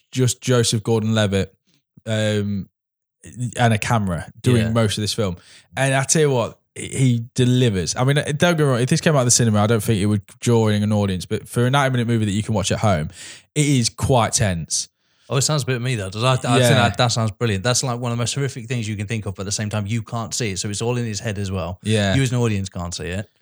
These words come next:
Speaker 2: You're there with him. That sounds, that sounds like a bit of me.
Speaker 1: Yeah, and he,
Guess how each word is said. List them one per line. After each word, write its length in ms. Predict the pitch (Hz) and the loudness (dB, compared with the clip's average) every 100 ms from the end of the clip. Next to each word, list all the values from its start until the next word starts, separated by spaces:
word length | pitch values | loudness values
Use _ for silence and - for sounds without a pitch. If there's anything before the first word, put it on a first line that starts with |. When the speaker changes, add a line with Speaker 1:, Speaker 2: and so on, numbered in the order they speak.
| _ _ - | _ _ -2
Speaker 2:
You're 200 | 127 131 | 2 4
there 160 | 120 113 | 2 2
with 140 | 107 | 0
him. 200 | 90 95 - _ | 0 -4 -8 _
That 100 | - | -4
sounds, 220 | 95 92 101 | -4 -6 -6
that 160 | - | -2
sounds 240 | - 101 98 | -2 -2 -4
like 120 | - | -6
a 60 | |
bit 160 | 101 95 | -6 -4
of 80 | 92 | -4
me. 240 | 90 - | -8 -10
Speaker 1:
Yeah, 360 | 120 127 127 117 | 0 4 4 4
and 200 | 123 135 | 2 0
he, 840 | 139 170 160 151 - - - - | 2 2 2 -2 -6 -18 -12 -12